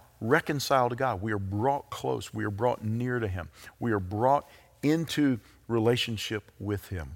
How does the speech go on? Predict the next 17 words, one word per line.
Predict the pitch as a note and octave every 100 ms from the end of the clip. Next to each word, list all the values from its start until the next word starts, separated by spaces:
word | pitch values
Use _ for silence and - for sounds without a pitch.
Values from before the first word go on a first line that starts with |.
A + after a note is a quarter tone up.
| -
Where | C#3+ C3+
we | C3+ B2+
were | A#2
once | A2 B2+ - -
enemies, | B2+ C#3 G2 C2 - - _ _ _ _ _ _
we | G#2+ G2+
are | F2+
now | G2 G#2 G2+ G2 - - - _ _ _ -
together | G#2 F2 G#2+ A#2+ F2+ D#2+ - _
with | A2+ -
him | E2 D2 E2 - _ _ -
and | G2
part | - B2
of | A#2+
his | A2+ G#2+
family. | - B2+ G#2+ B1+ - _ _ _ _ _ _ _ _ _ _ _
Uh, | -